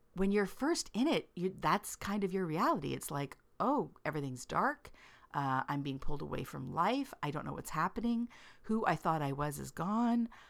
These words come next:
I don't know what's going on." And what's so important about the cocoon, um, is that, you know, like,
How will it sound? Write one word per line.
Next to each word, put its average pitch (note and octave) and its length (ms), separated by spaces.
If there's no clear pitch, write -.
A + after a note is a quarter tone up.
I C#3+ 80
don't D3+ 140
know C#3+ 80
what's C3+ 140
going C#3 260
on." - 260
And E3+ 400
what's G3 240
so B3+ 360
important F3 680
about C#3+ 500
the C#3+ 60
cocoon, C#3+ 760
um, D#3 480
is F#3 280
that, E3+ 340
you F#3 120
know, D#3+ 180
like, E3+ 240